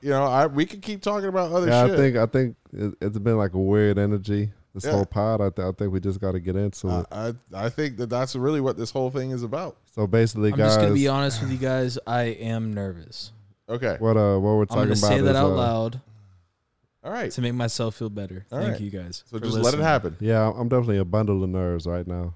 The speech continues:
Speaker 1: Okay. So
Speaker 2: So, so basically, in, uh, as, as, uh, everyone knows, uh, it was Father's Day this passing weekend.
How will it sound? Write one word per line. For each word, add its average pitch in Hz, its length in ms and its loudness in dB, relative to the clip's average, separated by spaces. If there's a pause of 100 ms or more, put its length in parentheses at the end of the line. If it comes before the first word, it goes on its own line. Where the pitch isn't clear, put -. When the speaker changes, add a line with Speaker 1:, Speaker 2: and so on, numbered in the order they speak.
Speaker 1:
Okay. 190 360 -8 (680)
So 123 520 0 (600)
Speaker 2:
So, 110 340 2
so 107 180 0
basically, 117 560 2
in, 107 140 0
uh, 95 400 0 (1700)
as, 101 180 0
as, 98 260 -2
uh, 87 440 -2 (520)
everyone 104 360 0
knows, 98 320 0 (540)
uh, 87 220 -2
it 87 60 -2
was 85 140 -8
Father's 110 400 2
Day 92 140 0
this 87 200 -4
passing 92 420 -4
weekend. 92 460 -2